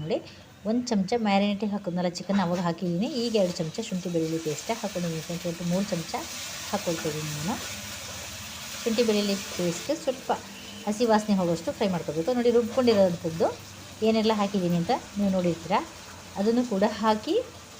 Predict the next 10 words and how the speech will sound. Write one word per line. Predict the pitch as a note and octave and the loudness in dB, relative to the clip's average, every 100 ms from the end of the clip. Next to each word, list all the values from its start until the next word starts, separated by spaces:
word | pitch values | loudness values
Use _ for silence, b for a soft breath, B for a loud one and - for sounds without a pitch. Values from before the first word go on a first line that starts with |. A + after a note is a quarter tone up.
| - G#3 | -6 0
ಒಂದು | A3 - | 0 2
ತರ್ಟಿ | G#3+ A3+ A#3 | 2 2 0
ಸೆಕೆಂಡ್ಸ್ | G#3+ A#3 D#4+ - F3 | 0 0 -2 -6 -2
ನಾನು | F3 G3+ A4+ - G3+ | 0 2 0 0 4
ಮೀಡಿಯಮ್ | G#3+ G#3 - | 6 4 4
ಫ್ಲೇಮಲ್ಲೇ | F#3 E3+ E3 F3 E4 C4 | 2 2 0 -2 -2 -2
ಇದನ್ನು | F3+ G3+ B3 | 0 0 2
ಫ್ರೈ | F#3 E3+ | 2 2
ಮಾಡ್ಕೊಳ್ತಾ | E3 - E3 E3 | 2 0 0 2
ಇದ್ದೀನಿ, | D#3 D#3 | 0 0